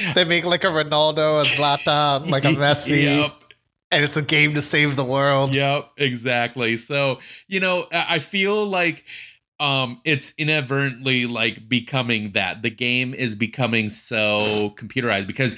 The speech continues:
Speaker 1: you even have the, what is it, the, um, Hawkeye system or whatever it is that, like,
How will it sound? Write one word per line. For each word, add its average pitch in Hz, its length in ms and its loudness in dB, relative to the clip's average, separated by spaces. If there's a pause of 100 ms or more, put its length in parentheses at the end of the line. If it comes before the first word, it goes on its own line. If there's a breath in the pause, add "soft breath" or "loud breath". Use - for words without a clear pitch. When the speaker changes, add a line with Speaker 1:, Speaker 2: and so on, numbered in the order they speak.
(240 loud breath)
Speaker 1:
you 143 140 0
even 170 200 0
have 143 500 -2
the, 107 480 0
what 107 180 -2
is 98 140 0
it, 95 160 -6
the, 95 440 0 (160)
um, 80 320 -2
Hawkeye 107 600 -2
system 104 460 -2
or 98 100 0
whatever 98 380 0
it 95 60 0
is 98 260 -2
that, 95 260 -2
like, 95 280 -2